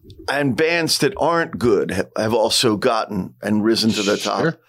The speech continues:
Speaker 2: sure.
Speaker 1: and become famous. But, uh, you know, it's one of those things. If, if you,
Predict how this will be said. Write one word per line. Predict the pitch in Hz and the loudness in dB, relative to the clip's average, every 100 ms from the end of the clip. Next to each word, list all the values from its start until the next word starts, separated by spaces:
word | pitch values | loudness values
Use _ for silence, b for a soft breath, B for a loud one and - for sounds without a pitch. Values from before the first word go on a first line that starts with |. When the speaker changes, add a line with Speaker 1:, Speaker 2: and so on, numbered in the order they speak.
| B - | B -2
Speaker 2:
sure. | 101 | 0
Speaker 1:
and | 113 | 2
become | 110 113 104 | 2 0 -2
famous. | 95 98 95 95 - | 0 0 0 0 -4
But, | - 127 | 0 2
uh, | 127 - 67 160 B B B B B B | 2 0 -2 -6 B B B B B B
you | 175 175 | -2 0
know, | 160 170 | 0 0
it's | - - | -2 0
one | 160 | 2
of | 156 | 2
those | 151 131 | 2 0
things. | - 156 127 123 | 0 2 2 0
If, | - | -2
if | 135 - | -2 -2
you, | 113 | -6